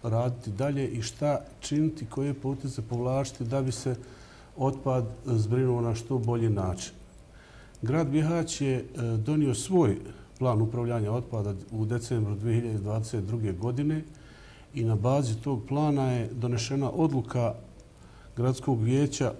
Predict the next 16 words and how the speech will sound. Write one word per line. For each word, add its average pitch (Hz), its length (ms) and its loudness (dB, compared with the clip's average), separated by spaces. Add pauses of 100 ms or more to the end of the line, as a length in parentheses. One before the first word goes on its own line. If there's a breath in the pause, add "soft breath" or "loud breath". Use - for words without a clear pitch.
o 113 340 2 (180)
načinu 135 640 2 (1800)
pristupanju 131 880 -2
i 120 100 0
zbrinjavanju 113 680 2
komunalnog 104 580 0
otpada 156 480 -2 (1000 loud breath)
kao 131 500 0 (100)
dok-, 120 340 0
osnovni 143 460 2
dokument 127 640 2 (180)
kroz 127 380 0
koji 143 440 2 (680 loud breath)
je 117 160 0
sve 165 260 2
precizirano 139 840 2